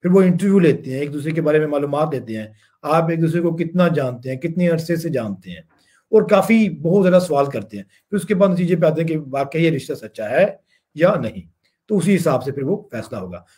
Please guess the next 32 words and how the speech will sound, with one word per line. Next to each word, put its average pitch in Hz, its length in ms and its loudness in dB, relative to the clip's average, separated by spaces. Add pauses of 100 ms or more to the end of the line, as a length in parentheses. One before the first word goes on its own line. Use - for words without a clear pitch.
(180)
पाँच 180 260 4
साल 190 200 4
का 185 100 2
कार्ड 165 300 0
मिलेगा 208 280 0
आपकी 190 260 -4
वाइफ 180 240 0
को, 196 340 -10 (400)
और 190 80 2
आप, 170 380 0
क्योंकि 170 200 -4
आप 160 220 2 (180)
ईयू 175 280 -4
नेशनल, 165 520 0
नेशनैलिटी 143 400 -6
है 180 60 2
आपके 160 220 0
पास, 147 340 -4 (340)
तो 208 80 0
आप 196 160 2
आते 165 240 2
ही 175 80 4
यहाँ 151 220 0
पे 208 300 -4 (300)
आपको 139 400 -4
यहाँ 135 200 -4
का 156 60 0
एक - 120 -6
पर्सनल 135 260 -8
नंबर 143 220 2
मिल 180 180 2
जाएगा, 165 360 -2